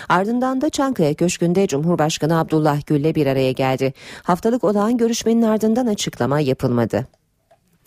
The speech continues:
C H P'nin yeni A takımı belli oldu. Otuz Mart yerel seçimlerinin faturasını kesen Kılıçdaroğlu,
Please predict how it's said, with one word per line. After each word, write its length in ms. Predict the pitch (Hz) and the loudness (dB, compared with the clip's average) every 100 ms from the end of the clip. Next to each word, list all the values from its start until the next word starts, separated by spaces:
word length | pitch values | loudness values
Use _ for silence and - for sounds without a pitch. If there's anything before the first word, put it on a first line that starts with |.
| - - - - - | -20 -20 -20 -20 -2
C 180 | 160 180 | 2 2
H 60 | 202 | 2
P'nin 320 | 240 247 240 | 0 0 0
yeni 280 | 226 247 - | 2 0 0
A 160 | 220 233 | -2 -2
takımı 420 | 220 220 247 311 | -2 0 0 2
belli 240 | 214 180 | 2 2
oldu. 340 | 170 139 120 117 | 2 0 0 -4
Otuz 340 | - - 185 | -4 -2 0
Mart 300 | 180 180 - | 2 0 2
yerel 240 | 180 170 180 | 0 2 0
seçimlerinin 560 | 170 185 175 170 175 | -2 -2 0 2 0
faturasını 580 | 170 160 175 175 170 170 | -2 -2 0 0 2 2
kesen 400 | 180 175 170 151 | 0 0 0 0
Kılıçdaroğlu, 840 | - 151 151 233 208 123 117 262 | -2 -2 0 2 2 2 2 0